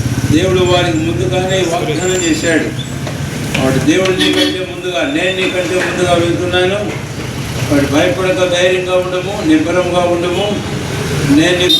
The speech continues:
తోడై ఉంటానని ప్రభు అయిన దేవుడు చెప్పాడు. కాబట్టి ఈ మాట మేరకే ఈ వాగ్దానం పేరు డేవిడ్ గారు కుటుంబం వారి పక్షంగా ప్రభు నెరవేర్చాలి. కాబట్టి హాస్పిటల్ ప్రవేశ-,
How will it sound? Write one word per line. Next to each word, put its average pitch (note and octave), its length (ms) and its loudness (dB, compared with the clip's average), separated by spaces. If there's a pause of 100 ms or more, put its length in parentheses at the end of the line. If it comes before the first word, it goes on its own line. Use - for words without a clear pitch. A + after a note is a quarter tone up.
తోడై F#3 340 0
ఉంటానని F#3 600 -4
ప్రభు E3 260 0
అయిన D#3+ 180 0
దేవుడు D#3 300 4
చెప్పాడు. C#3+ 360 -4 (260)
కాబట్టి D#3 340 4
ఈ D3+ 40 2 (100)
మాట E3 140 0 (120)
మేరకే F3+ 360 2 (1400)
ఈ D#3 40 8 (100)
వాగ్దానం F3 560 0 (1000)
పేరు E3 280 2 (100)
డేవిడ్ D#3+ 360 0
గారు E3+ 200 0 (120)
కుటుంబం F3+ 440 -2 (680)
వారి D#3 240 2
పక్షంగా E3 500 2
ప్రభు D#3 300 2
నెరవేర్చాలి. D3+ 680 2 (800)
కాబట్టి D3 320 4 (280)
హాస్పిటల్ F3+ 600 -2
ప్రవేశ-, - 320 0